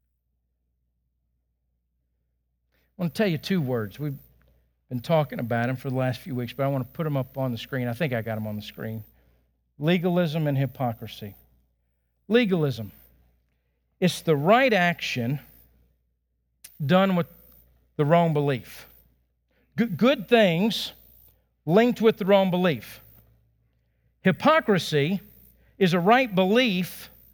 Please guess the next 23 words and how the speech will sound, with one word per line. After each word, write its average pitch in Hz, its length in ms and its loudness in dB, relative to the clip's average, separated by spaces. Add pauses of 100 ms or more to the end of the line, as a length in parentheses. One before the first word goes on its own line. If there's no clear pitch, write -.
(1700)
done 214 220 6
with 190 120 0
the 202 80 0
wrong 185 260 4
action. 170 440 -2 (680)
You 190 100 -2
can 165 140 -2
believe 202 380 2
rightly 185 360 2
but 170 240 -6
walk 160 420 0
wrong. 156 200 0 (300)
Peter's 208 300 0
actually 185 300 -4
doing 147 200 -2
both 147 220 0
of - 60 -16
these 131 200 -6
things 113 240 -8
at 107 100 -14
the - 60 -20
same 107 260 -10
time. - 260 -18